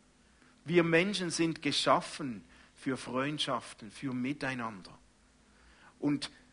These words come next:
man kann schon ganz lange in einer Gemeinde sein und niemand kennt mich. Man kann kurz dabei sein und man lernt Menschen kennen, aber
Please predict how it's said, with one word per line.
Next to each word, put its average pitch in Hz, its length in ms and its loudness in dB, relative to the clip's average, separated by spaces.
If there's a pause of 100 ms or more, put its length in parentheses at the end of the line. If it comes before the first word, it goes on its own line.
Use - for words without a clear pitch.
man 151 180 4
kann 165 260 8
schon 156 180 2
ganz 185 300 8
lange 196 320 10
in 202 80 2
einer 185 220 4
Gemeinde 165 520 4
sein 180 300 2
und 143 120 -2
niemand 175 380 0
kennt 160 280 0
mich. - 380 -10 (1080)
Man 135 140 -6
kann 143 240 0
kurz 165 320 0
dabei 170 380 6
sein 160 280 2
und 139 160 -2
man 135 140 0
lernt 147 320 4
Menschen 147 400 -2
kennen, 143 340 -2
aber 135 220 4